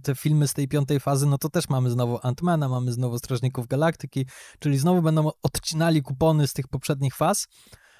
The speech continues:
e, a cały czas jakoś nie możemy dostać czegoś nowego, jakiejś faktycznie nowej rzeczy, która,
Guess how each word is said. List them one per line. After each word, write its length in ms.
e, 320
a 60
cały 280
czas 200
jakoś 280
nie 80
możemy 560
dostać 720
czegoś 320
nowego, 420
jakiejś 440
faktycznie 520
nowej 400
rzeczy, 300
która, 360